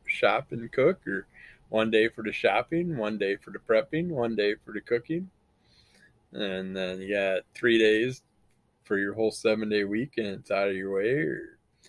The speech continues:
whatever you can do to make it easier on you is a good thing. But let's see.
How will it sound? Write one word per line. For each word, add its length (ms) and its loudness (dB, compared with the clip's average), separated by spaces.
whatever 300 8
you 120 8
can 200 -4
do 160 0
to 80 -6
make 280 -6
it 140 -2
easier 520 -4
on 220 -4
you 340 -8
is 140 -14
a 60 -18
good 280 -10
thing. 320 -10
But 380 -16
let's 460 8
see. 800 2